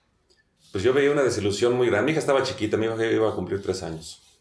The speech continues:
¿no? Ahorita ya tiene, ya va a cumplir veintisiete, mi hija.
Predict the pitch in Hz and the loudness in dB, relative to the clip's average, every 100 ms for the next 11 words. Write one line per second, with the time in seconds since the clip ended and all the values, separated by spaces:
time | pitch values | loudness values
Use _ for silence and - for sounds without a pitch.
0 | _ - 90 104 95 95 95 87 95 87 | _ -12 -12 -10 -10 -4 -2 -2 -4 -4
1 | 85 87 82 - 80 78 - 78 - - | -4 -6 -8 -10 -10 -10 -12 -14 -14 -18
2 | - | -18